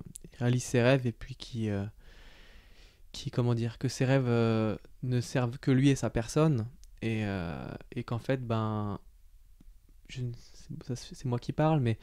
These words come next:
euh, je trouve qu'un critère qui peut être intéressant pour, euh, pour, euh, juger si un de ses rêves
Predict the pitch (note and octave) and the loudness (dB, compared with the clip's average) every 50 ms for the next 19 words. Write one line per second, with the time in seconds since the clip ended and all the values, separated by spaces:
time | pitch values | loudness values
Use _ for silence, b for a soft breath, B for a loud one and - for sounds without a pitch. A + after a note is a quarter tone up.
0 | b b b b b b b b b - B2 A#2+ A#2+ - - - - - - - | b b b b b b b b b -2 0 0 0 -2 -4 -10 -16 -14 -8 -2
1 | - D#3+ D3 - C3+ A#2+ - - B2 - D3+ C#3+ - - - - A#2+ - - - | -2 -2 0 0 -2 -2 -2 -4 -2 -2 -2 -2 -2 -4 0 0 0 0 0 -2
2 | C3 B2 - C3 B2 B2 - - - C#3+ C#3 B2+ - A#2+ A#2 A2 G#2 G#2 G#2+ G2+ | -2 0 2 2 2 2 0 0 0 0 0 0 0 0 0 2 2 2 2 2
3 | G2+ G2 F#2+ F#2+ F#2 - - - - - - - - - - - - - - - | 2 0 0 0 -2 -6 -8 -14 -20 -20 -20 -20 -20 -20 -20 -20 -20 -20 -20 -20
4 | - - - - - - - - A2 G#2 G#2+ A2 G#2+ G#2 G#2 G#2 - - - B2+ | -20 -20 -20 -20 -14 -8 -4 -4 -2 0 2 2 2 2 0 -2 -4 -8 -10 -10
5 | B2 A#2 C3 B2+ B2 B2+ C#3 C#3 - - - A#2+ A2+ A2+ - - B2 A2+ A#2 A#2+ | -6 -2 0 0 2 2 2 0 0 -4 -4 -4 -4 -4 -4 -4 -4 -2 0 0
6 | A#2+ A#2 A2+ A2 | 0 -2 -4 -6